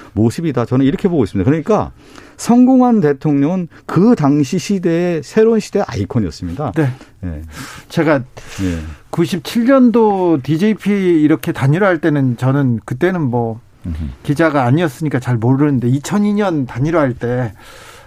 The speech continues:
Speaker 2: 어, 노무현 대통령하고 정몽준 후보 이렇게 단일화할 때 단일화 현장마다 제가 조금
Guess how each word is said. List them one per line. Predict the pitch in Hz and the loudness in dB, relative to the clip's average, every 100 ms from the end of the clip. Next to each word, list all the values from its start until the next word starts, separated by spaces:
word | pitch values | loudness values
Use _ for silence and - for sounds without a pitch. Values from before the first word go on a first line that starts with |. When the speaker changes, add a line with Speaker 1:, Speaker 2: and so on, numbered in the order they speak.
| - | -14
Speaker 2:
어, | 143 131 123 | -8 -4 -2
노무현 | 117 151 202 202 | 0 0 0 -2
대통령하고 | 180 - 151 160 147 135 135 | -4 -6 -6 -2 -2 -2 -4
정몽준 | 127 151 170 160 151 143 | -2 -2 -2 -2 0 0
후보 | 139 139 127 | -2 -2 -2
이렇게 | 120 131 | -4 -6
단일화할 | 127 120 147 165 143 | -8 -4 -2 0 -2
때 | 120 123 | -2 -6
단일화 | - - 151 170 156 151 | -8 -6 -4 -2 -2 -4
현장마다 | 147 175 180 180 151 131 | -10 -8 -6 -4 -4 -4
제가 | 131 127 | -6 -8
조금 | 123 - 151 | -8 -6 -4